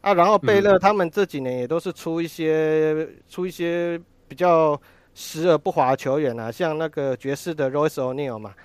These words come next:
Speaker 1: 嘿，
Speaker 2: 嗯哼，
Speaker 1: 啊，
Speaker 2: 嗯哼。
Speaker 1: 还有之前在篮网，诶，现在是被换到骑士了嘛，那个 Taurean Prince 嘛，对，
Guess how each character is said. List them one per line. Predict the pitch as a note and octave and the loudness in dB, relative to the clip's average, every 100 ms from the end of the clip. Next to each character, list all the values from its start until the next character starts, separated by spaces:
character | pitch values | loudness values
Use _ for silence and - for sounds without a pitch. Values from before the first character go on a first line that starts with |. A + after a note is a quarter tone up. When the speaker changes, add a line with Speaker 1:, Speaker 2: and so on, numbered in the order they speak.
| _ _ | _ _
Speaker 1:
嘿， | - | -14
Speaker 2:
嗯 | A#2 | -6
哼， | B2+ | -2
Speaker 1:
啊， | D#3 D3+ | 0 0
Speaker 2:
嗯 | |
哼。 | |
Speaker 1:
还 | C#3 D3 | 0 2
有 | E3 D3 B2 B2 | 4 2 0 -4
之 | E3+ | -8
前 | E3 C3+ | -6 -2
在 | D#3+ | 2
篮 | D#3 C3+ | 2 2
网， | D3+ A#2+ | 0 -4
诶， | B2 | -4
现 | D3+ G3 | 0 0
在 | |
是 | F#3 | 0
被 | F#3 F3+ | 0 2
换 | F3+ | 4
到 | E3+ | 2
骑 | D#3+ C#3 | 0 -2
士 | C3+ D#3+ | -8 -4
了 | C3 | -4
嘛， | A2+ | -4
那 | A#2 D3 | -8 -6
个 | C#3 | -6
Taurean | - D3 D3 C#3+ - | -2 -2 -2 -6 -8
Prince | C3 C3+ A2+ A2+ | -8 -6 -8 -16
嘛， | G2 - - - _ | -18 -20 -20 -20 _
对， | _ | _